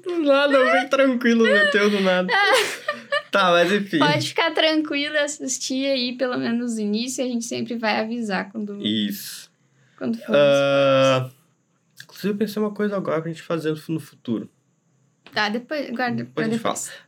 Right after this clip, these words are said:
Speaker 1: fala. É, depois a gente, enfim, ah, Homem-Aranha através do Aranha-Verso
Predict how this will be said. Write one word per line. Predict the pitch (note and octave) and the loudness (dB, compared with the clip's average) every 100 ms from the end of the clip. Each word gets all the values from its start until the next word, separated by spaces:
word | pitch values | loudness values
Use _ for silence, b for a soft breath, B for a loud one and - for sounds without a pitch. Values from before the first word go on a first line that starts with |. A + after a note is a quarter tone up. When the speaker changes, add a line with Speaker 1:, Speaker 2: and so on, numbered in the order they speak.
| - - | -20 -2
Speaker 1:
fala. | C#3 | 2
É, | |
depois | D3+ D3+ D#3+ | 2 4 2
a | |
gente, | D#3 - - - | 0 -8 -10 -2
enfim, | C#3 - - | 0 -2 -2
ah, | D3+ E3 E3 D#3+ E3 D#3+ - _ _ _ - _ _ | 0 2 2 2 2 0 -8 _ _ _ -20 _ _
Homem-Aranha | A3 C4 A3+ A3+ | 2 4 4 4
através | A3 G#3 | 4 4
do | G3+ | 6
Aranha-Verso | F#3+ F#3+ D3+ D3+ E3 G3 A3+ | 6 4 4 2 2 0 0